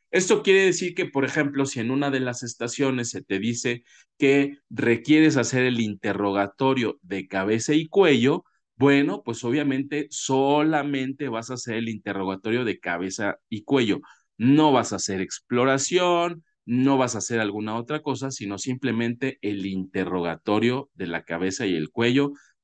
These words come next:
de ese paciente que está ahí estandarizado, simulado, y que obviamente solamente vas a hacer esta situación.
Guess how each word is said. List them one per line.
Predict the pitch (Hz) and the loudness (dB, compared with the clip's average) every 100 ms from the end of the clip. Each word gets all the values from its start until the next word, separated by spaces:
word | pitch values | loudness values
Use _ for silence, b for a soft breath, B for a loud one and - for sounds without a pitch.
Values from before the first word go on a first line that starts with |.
| _ | _
de | 98 113 | 2 2
ese | 117 127 | 2 -2
paciente | 101 92 123 120 120 120 117 | -2 -4 -2 -2 -2 -4 -4
que | - | -8
está | 90 - 107 | -12 -8 -4
ahí | 104 104 | 0 2
estandarizado, | 101 - 107 110 117 131 170 160 160 | 0 -2 -6 -2 -2 -2 0 0 -2
simulado, | 156 110 95 117 147 165 151 226 _ _ _ _ | -6 -8 -2 2 4 4 2 -4 _ _ _ _
y | 131 127 | -4 2
que | 135 | 4
obviamente | 139 143 151 143 139 156 | 6 6 6 4 4 2
solamente | 147 - 135 135 131 127 123 | 0 0 2 2 0 -2 -4
vas | 117 113 117 | -2 -2 -4
a | |
hacer | 110 113 104 | -8 -4 -4
esta | 101 104 | -4 -8
situación. | 98 95 85 80 - 139 | -8 -10 -10 -10 -12 -14